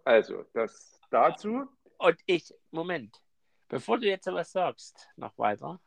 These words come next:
Speaker 2: und ins
Speaker 1: Ja.
Speaker 2: Politische vielleicht abdriftest.
Speaker 1: Nein, nein, nein.
Speaker 2: Musste ich mich noch mal ganz kurz zu Wort melden. Und zwar habe
Speaker 1: Ja.
Speaker 2: ich mich doch des Öfteren dieses Jahr jetzt schon mal in die Stadt eingeschlichen. Und
Speaker 1: Ja.
Speaker 2: musste dich fragen, bist du schon über die Brücke gefahren?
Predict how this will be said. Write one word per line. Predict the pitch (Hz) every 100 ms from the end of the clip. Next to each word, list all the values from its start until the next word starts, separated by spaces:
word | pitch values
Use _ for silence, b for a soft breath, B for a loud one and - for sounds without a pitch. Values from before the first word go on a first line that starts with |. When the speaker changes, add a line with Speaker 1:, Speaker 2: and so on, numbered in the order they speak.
| -
Speaker 2:
und | 143 175
ins | 156
Speaker 1:
Ja. | -
Speaker 2:
Politische | 170 214 226 196 190
vielleicht | 156 143 135 -
abdriftest. | 135 - 147 139 - 104 - _
Speaker 1:
Nein, | 135 123 156 180 170 117
nein, | 95 110 165
nein. | 185 107 87 78 _
Speaker 2:
Musste | - 180 - 208
ich | -
mich | 202 196 196 202 190
noch | 202
mal | 190
ganz | 214 247
kurz | - 220 - -
zu | 190
Wort | 208
melden. | 208 165 160 185
Und | 202 165
zwar | 180 190
habe | 175
Speaker 1:
Ja. | 123
Speaker 2:
ich | 120
mich | -
doch | 226 - _ _ _
des | - -
Öfteren | 262 - 247 202 185
dieses | 196 190 170 -
Jahr | 185 190
jetzt | 185 -
schon | - 190
mal | 180
in | 156
die | 156
Stadt | - 175 -
eingeschlichen. | 190 220 175 - 123 - 254 _ _ _ _ _ _ _ _ _ _ _
Und | 160 151 147 143 147
Speaker 1:
Ja. | 85 139 139 135 135 _ _ _
Speaker 2:
musste | 151 156 - 117
dich |
fragen, | - - 107 139 143
bist | - -
du | 214
schon | - 190
über | 185 175
die | 170
Brücke | - 233 165
gefahren? | 110 104 - 110